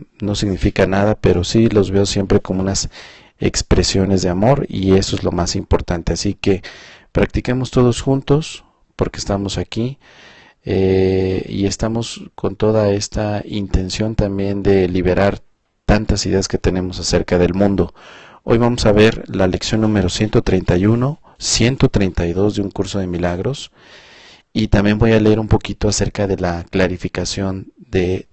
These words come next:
ter-, de temas. Te quiero, Mos, yo también los amo, chicos. Muchas gracias por conectarse y por estar aquí en este estudio. Recuerden que es un estudio basado en el sistema de pensamiento mental llamado Un Curso de Milagros,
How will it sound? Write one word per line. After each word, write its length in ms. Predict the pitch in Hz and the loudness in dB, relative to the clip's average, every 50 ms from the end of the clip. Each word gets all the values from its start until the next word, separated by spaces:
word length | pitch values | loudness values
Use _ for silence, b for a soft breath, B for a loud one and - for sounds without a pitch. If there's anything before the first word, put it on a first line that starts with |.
| _ - | _ 0
ter-, 320 | - 101 95 92 92 95 92 - - | 2 2 2 2 0 -2 -8 -10 -4
de 380 | - 95 92 90 90 90 87 - - | -2 0 0 0 0 0 -2 0 2
temas. 480 | - 101 92 90 85 85 - - - - | 2 2 2 2 -2 -4 -6 -8 -6 -4
Te 120 | - 95 | -4 -4
quiero, 240 | - 113 110 107 101 | 0 0 0 0 0
Mos, 220 | 98 98 101 95 | 0 -2 -4 -2
yo 120 | 107 104 - | -4 -4 -2
también 400 | 107 101 101 101 98 98 92 - b b b b b b b b | -2 -4 -2 -4 -4 -6 -8 -12 b b b b b b b b
los 220 | - 95 87 - | -6 -4 -4 0
amo, 220 | 98 98 98 101 92 | 0 -2 -2 -2 -6
chicos. 420 | - - - 92 - - 92 87 | -6 -6 -6 -6 -4 -4 -4 -4
Muchas 280 | 92 98 - - 107 98 | -4 -6 -4 -2 0 2
gracias 320 | 95 95 95 98 101 90 | 4 2 2 2 -2 -2
por 180 | - - 90 - | 0 -2 -2 0
conectarse 720 | - 87 85 82 - - - 92 - - - 110 107 - B B B B B B B B B - | -2 -4 -4 -4 0 2 4 4 4 2 -2 -2 -4 -4 B B B B B B B B B -2
y 100 | - - | -2 0
por 180 | - - - | 2 2 0
estar 280 | 95 95 - 107 107 104 | 0 0 2 4 4 4
aquí 240 | 104 - - - 107 | 4 2 0 -2 0
en 100 | 98 98 | 0 0
este 220 | 95 - - - | -2 -2 -2 -2
estudio. 400 | 92 - - - 127 127 123 117 | -2 0 4 6 6 8 8 6
Recuerden 480 | 113 101 98 - - 98 101 104 98 - | 4 4 2 4 4 4 4 4 2 2
que 240 | - 90 90 87 B B B B B B B B B B B B | 2 2 2 2 B B B B B B B B B B B B
es 260 | - 90 98 101 - | 4 6 6 6 6
un 100 | 110 110 | 6 4
estudio 360 | 110 107 - - 123 113 113 110 | 4 4 6 6 8 10 10 10
basado 360 | 107 101 - 104 104 104 107 | 8 8 6 6 6 6 6
en 120 | 107 101 | 4 4
el 80 | 92 87 | 2 0
sistema 460 | - 95 92 - - 101 98 98 95 | 0 -2 0 2 2 2 4 4 4
de 100 | 92 90 | 4 2
pensamiento 640 | - - 90 87 - 92 90 90 92 90 87 - 92 | 2 0 -2 -2 -2 -4 -2 -2 -2 0 2 2 2
mental 480 | 98 95 98 98 - 104 98 95 98 | 4 2 0 2 4 4 6 6 6
llamado 380 | 95 101 92 87 85 82 82 92 | 6 4 4 6 4 4 4 4
Un 100 | 90 85 | 2 0
Curso 340 | - - 90 - - - 92 | 0 0 0 0 2 0 0
de 60 | 92 | 0
Milagros, 640 | 92 95 95 101 101 92 90 92 98 101 - - | 0 2 4 4 4 6 6 6 4 4 2 -4